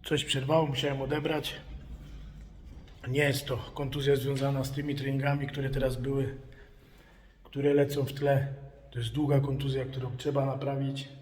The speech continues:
Najpierw gadałem, żeby zostawić to, ale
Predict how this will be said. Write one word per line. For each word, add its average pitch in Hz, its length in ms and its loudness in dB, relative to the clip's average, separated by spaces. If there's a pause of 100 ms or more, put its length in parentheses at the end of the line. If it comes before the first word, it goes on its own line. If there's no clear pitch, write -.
(1600)
Najpierw 135 340 -2
gadałem, 131 400 0
żeby 117 200 -6
zostawić 117 520 -8
to, 107 200 -6
ale 107 180 -10